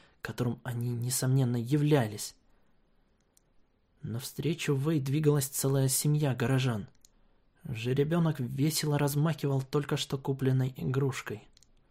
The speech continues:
Он шел между родителями и прижимался боком то к папе, то к маме,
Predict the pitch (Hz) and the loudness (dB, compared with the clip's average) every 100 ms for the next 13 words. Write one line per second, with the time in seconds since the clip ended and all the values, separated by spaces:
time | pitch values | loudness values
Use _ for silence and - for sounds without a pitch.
0 | _ _ _ _ _ _ _ _ - 123 | _ _ _ _ _ _ _ _ -8 -6
1 | 120 - - - 131 123 131 127 135 123 | -6 -6 -4 -2 0 2 2 2 2 0
2 | 117 175 156 117 110 101 - - 143 131 | 0 -2 0 -2 -4 -6 -12 -6 -4 -2
3 | 143 135 143 165 160 - 131 143 151 147 | 0 2 2 2 0 -2 -2 -2 0 0
4 | 139 - 135 - 127 143 156 147 - _ | -2 -6 -8 -8 -4 -4 -4 -6 -10 _
5 | _ _ _ - 113 110 113 151 139 | _ _ _ -14 -8 -6 -2 0 -2